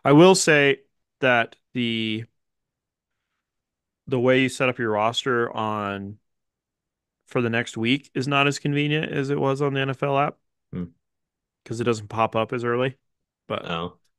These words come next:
Speaker 2: you just
Speaker 1: that's my
Speaker 2: toggle
Speaker 1: only
Speaker 2: over.
Speaker 1: complaint.
Speaker 2: You
Speaker 1: Yeah, you
Speaker 2: just
Speaker 1: just
Speaker 2: toggle.
Speaker 1: toggle over, but that's, you know,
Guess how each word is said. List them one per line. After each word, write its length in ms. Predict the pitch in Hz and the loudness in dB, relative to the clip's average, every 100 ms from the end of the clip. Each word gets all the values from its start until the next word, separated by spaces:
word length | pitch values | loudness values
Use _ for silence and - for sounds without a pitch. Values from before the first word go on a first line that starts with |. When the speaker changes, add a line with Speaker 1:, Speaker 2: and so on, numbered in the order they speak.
| - | -6
Speaker 2:
you 120 | 101 | -4
just 180 | 90 - | -4 -4
Speaker 1:
that's 260 | - 117 | -4 -2
my 80 | 120 | -2
Speaker 2:
toggle 80 | 113 | -2
Speaker 1:
only 120 | 110 | -2
Speaker 2:
over. 100 | 104 | -2
Speaker 1:
complaint. 340 | 90 107 64 - _ _ - | -4 -6 -8 -10 _ _ -2
Speaker 2:
You 80 | 120 | 2
Speaker 1:
Yeah, 40 | |
you 60 | 113 | 2
Speaker 2:
just 140 | 117 | 0
Speaker 1:
just 0 | |
Speaker 2:
toggle. 160 | 82 117 113 113 | 0 2 2 0
Speaker 1:
toggle 20 | |
over, 240 | 110 107 | 0 -2
but 200 | 101 - - | -2 -6 -4
that's, 320 | 110 101 - | -4 -4 -10
you 140 | 165 110 | -10 -10
know, 200 | 85 | -10